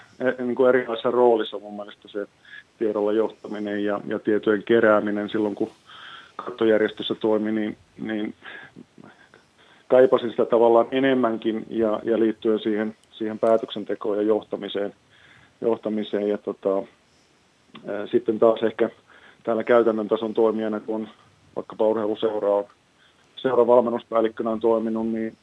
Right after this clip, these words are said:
niin, niin tavallaan arki on sen tyyppistä, että, että tota, semmoista, niin kuin, jatkuvaa seuranta-, seurantatyötä ei niinkään paljon kaipaa ja,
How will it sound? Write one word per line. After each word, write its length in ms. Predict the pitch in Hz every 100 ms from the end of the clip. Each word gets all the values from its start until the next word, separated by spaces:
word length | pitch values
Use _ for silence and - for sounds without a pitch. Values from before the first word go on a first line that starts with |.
| _
niin, 340 | 113 110 113 _ _ - -
niin 200 | 110 107
tavallaan 400 | 110 113 113 117 - _ _
arki 360 | 113 120 - 120
on 140 | 117
sen 180 | 120 120
tyyppistä, 600 | 123 120 117 120 - 104
että, 200 | 104 110 - _ _ _ - - _ -
että 280 | 104 95 95
tota, 400 | 98 95 101 98
semmoista, 400 | 104 104 98 101
niin 160 | 104
kuin, 180 | 104 107 - _ _ _ _ _ _ - - -
jatkuvaa 500 | 113 123 - 110 110
seuranta-, 640 | 117 117 110 104 104 -
seurantatyötä 720 | - 117 113 107 110 107 113 113
ei 60 |
niinkään 360 | 117 113 110 101
paljon 200 | 107 110
kaipaa 540 | 117 110 101 104 98
ja, 240 | 101 101